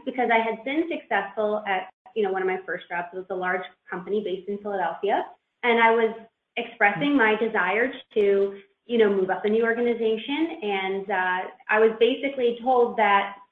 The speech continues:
people come here and they stay, and you're going to have to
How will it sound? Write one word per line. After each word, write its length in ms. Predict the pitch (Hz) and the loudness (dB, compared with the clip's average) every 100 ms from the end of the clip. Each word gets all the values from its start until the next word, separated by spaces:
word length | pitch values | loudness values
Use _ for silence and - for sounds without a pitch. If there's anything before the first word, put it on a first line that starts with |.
| - | -10
people 220 | 247 247 247 - 254 | -2 0 -2 -6 -2
come 140 | 285 311 | 0 2
here 140 | 370 349 - | 0 0 -2
and 100 | 208 196 | -2 0
they 100 | 190 - _ | 0 -4 _
stay, 280 | - 226 254 294 - 220 | -2 2 2 0 -6 -4
and 180 | 208 | -2
you're 220 | 202 196 196 226 | 2 0 0 2
going 180 | 247 247 | 2 2
to 20 | 240 233 | 2 2
have 120 | 226 | 2
to 40 | 226 | 0